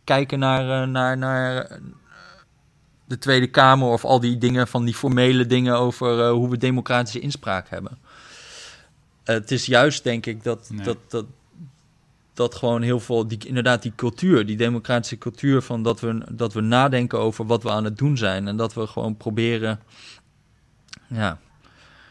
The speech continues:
Speaker 1: inderdaad professionele betrokkenheid en zo te tonen. Dat is denk ik veel, veel belangrijker.
Speaker 2: Ja, en een bepaald
Speaker 1: Ja.
Speaker 2: bas-, bazaal vertrouwen in elkaar. Dus de meeste Nederlanders zeggen, eh,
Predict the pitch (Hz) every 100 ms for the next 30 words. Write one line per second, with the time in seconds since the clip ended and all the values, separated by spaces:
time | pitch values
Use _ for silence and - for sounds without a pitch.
0 | _ _ - 107 104 101 - 101 - 104
1 | 107 101 98 95 - 117 120 101 92 -
2 | 92 95 90 - 98 92 98 95 107 113
3 | - 107 110 - 139 123 - - 127 123
4 | 139 131 104 98 104 - _ _ _ _
5 | 127 135 135 127 123 135 - 120 120 151
6 | 120 123 127 117 117 127 123 113 101 95
7 | 107 104 110 117 _ _ _ _ _ -
8 | 110 - - 131 107 110 113 - 117 110
9 | 113 110 107 107 - 107 107 107 - -
10 | _ -